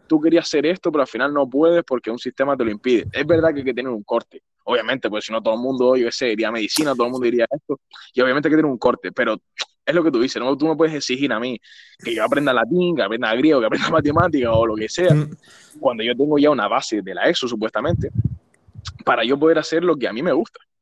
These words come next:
Speaker 2: Ujú.
Speaker 1: Ese, ese es el problema principal, que, que tenemos que pasar por un filtro totalmente ilógico y tenemos que pasar
Speaker 2: Exacto.
Speaker 1: por o-, otro tipo de filtro.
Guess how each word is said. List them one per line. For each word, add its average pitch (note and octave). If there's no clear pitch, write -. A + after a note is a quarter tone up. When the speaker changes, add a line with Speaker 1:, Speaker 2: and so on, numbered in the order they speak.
Speaker 2:
Ujú. C#3
Speaker 1:
Ese, C#3
ese D#3+
es F3
el -
problema C3
principal, A#2+
que, G#2
que G2+
tenemos A#2
que E3
pasar C#3+
por D3
un C3+
filtro E3
totalmente C#3
ilógico C3+
y -
tenemos A#2
que C#3+
pasar C#3+
Speaker 2:
Exacto. D3
Speaker 1:
por B2+
o-, C#3
otro E3+
tipo E3+
de A#2
filtro. -